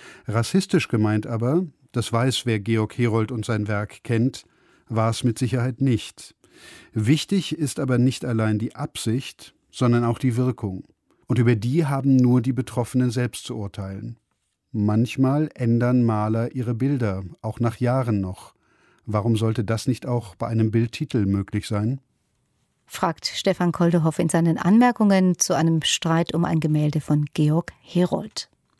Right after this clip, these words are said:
Speaker 2: Wochenlang eingesperrt sein, auf soziale Kontakte verzichten müssen und dabei geplagt werden von Ungewissheit und großen Ängsten. Millionen von Menschen auf der ganzen Welt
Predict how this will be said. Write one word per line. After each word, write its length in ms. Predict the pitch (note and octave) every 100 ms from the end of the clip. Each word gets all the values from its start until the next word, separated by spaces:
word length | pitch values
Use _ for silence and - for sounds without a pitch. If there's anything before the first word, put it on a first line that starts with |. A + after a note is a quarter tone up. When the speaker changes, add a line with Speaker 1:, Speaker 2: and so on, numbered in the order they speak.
| _ _ - - - - - - - -
Speaker 2:
Wochenlang 560 | B3+ G#4 F4+ D4 C4
eingesperrt 760 | A#3 - C4 C4 - - D#3+ -
sein, 320 | - D3+ D3+
auf 160 | - -
soziale 440 | E3+ - F3 E3+
Kontakte 440 | - F3 G3 -
verzichten 540 | G3 G#3+ - C#4 - A#3+
müssen 260 | G#3+ -
und 160 | G3 F#3
dabei 260 | F3+ F#3 F#3
geplagt 600 | E3 - F#3+ G#3 - G3+
werden 180 | F#3
von 180 | F3 F3+ -
Ungewissheit 800 | B3+ C4 A3+ G3+ - G3 F#3 -
und 280 | F3+ E3+
großen 440 | - - E3+ - -
Ängsten. 640 | - D#3 - - A3 F3+ - - - -
Millionen 520 | F#3+ F3+ A3 B3 G#3+
von 220 | - F#3 F3
Menschen 320 | F#3 - F#3
auf 80 | F3+
der 100 | F3+
ganzen 420 | F3 G#3 - F3+
Welt 280 | F3 G3